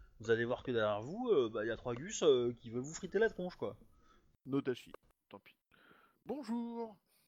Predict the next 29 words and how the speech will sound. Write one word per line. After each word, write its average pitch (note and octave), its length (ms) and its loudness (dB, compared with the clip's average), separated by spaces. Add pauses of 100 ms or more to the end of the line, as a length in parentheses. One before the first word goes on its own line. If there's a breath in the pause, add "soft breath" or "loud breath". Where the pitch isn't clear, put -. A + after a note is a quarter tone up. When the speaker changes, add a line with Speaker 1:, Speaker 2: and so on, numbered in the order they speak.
Speaker 2:
pouvons-nous A#3 320 -4
vous E3 240 -8
aider, B2+ 180 -4
messieurs ? B2 320 -10 (720)
Je A#2 100 -12
monte A#2+ 140 -4
Speaker 1:
Euh, B2 40 0 (120)
Speaker 2:
Nodashi B2+ 100 6
Speaker 1:
alors D#3+ 140 12
Speaker 2:
à - 20 0
la - 60 4
main. - 40 4
Speaker 1:
c'est, F#3+ 320 4
euh, C3 480 6
bah, A#2+ 140 -2
c'est B2 220 0
des A#2+ 120 -6
troupes, B2+ 320 -14
euh, A2 140 -4
Ivindi, G#2+ 540 -8
hein. F#3+ 120 -6 (1000)
Classique. - 460 -10 (1900)
Speaker 2:
Oui, C4 180 -2
mais C3+ 160 -4
ça - 140 -10
empêche - 200 -12
pas A#2 100 -10
d'être - 180 -12
poli. A#2 200 -10